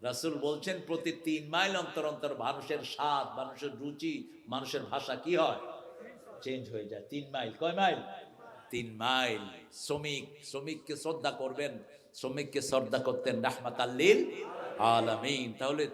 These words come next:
এই দুইটা হাদিস মনে থাকবে তো ইনশাআল্লাহ? নিয়তের সাথে জড়িত, আল্লাহ নিয়তকে পরিশুদ্ধ করে দেন।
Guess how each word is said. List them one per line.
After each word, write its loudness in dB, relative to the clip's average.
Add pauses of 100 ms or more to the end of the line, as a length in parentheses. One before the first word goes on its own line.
(180)
এই -4
দুইটা 2
হাদিস 2
মনে -2
থাকবে -2
তো -2
ইনশাআল্লাহ? 4 (460)
নিয়তের 0
সাথে -2
জড়িত, -4
আল্লাহ 6
নিয়তকে 6
পরিশুদ্ধ 4
করে -2
দেন। 0